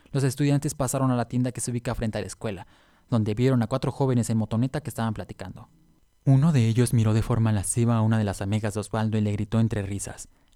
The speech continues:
"¡Nalgona!". El ambiente se tornó tenso. Osvaldo y sus amigos enfurecidos consideraron hacerles frente, pero decidieron ignorarlos para evitarse problemas.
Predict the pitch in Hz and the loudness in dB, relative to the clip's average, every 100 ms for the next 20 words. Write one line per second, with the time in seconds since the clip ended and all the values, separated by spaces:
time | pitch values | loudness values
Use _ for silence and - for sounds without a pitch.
0 | - 139 135 175 226 226 190 143 - _ | -4 0 4 4 6 8 6 4 -2 _
1 | _ _ _ _ _ _ _ 117 110 113 | _ _ _ _ _ _ _ 0 2 2
2 | 113 143 151 160 - 113 113 113 107 101 | 4 2 2 -2 -2 -2 -2 -2 -6 -6
3 | - - _ _ _ _ _ _ _ _ | -10 -16 _ _ _ _ _ _ _ _
4 | _ _ _ _ _ - 117 117 120 127 | _ _ _ _ _ -8 -2 0 2 2
5 | 117 110 107 117 120 120 104 110 101 - | 0 -4 0 2 2 2 -2 -2 -4 -2
6 | 123 - 117 123 120 135 110 117 110 - | -2 0 -2 0 0 2 0 -2 -4 -4
7 | 107 101 - - _ _ 123 107 101 95 | -6 -6 -8 -20 _ _ 0 2 0 -2
8 | 104 107 123 113 110 104 107 117 127 - | -2 2 2 2 2 0 0 0 -2 -2
9 | 107 98 113 - 117 - 101 98 98 - | -4 -4 -4 -4 -4 -4 -6 -6 -10 -16
10 | - | -20